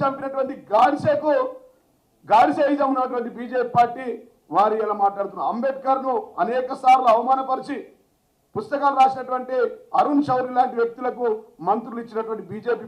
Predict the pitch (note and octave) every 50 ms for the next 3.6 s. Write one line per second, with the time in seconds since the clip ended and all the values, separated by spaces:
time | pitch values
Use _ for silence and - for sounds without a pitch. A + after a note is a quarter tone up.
0 | - - A3 A#3 - - C#4+ C4 A3 - - _ _ _ _ - F3 G3 A#3 A#3
1 | - A#3+ A3+ G#3 F3+ F#3+ F#3 - B3+ C4 B3+ B3 A#3+ A#3 G#3+ G#3 G#3 G#3 G#3+ G#3+
2 | G#3 G#3 G3+ - - G3 F#3 F#3+ F3+ F3+ F3+ F3+ F3+ F3+ F3 F3 E3+ E3+ - F3
3 | E3+ D#3+ E3 D#3+ D#3 D#3 E3 D#3+ D#3+ E3 D#3 D#3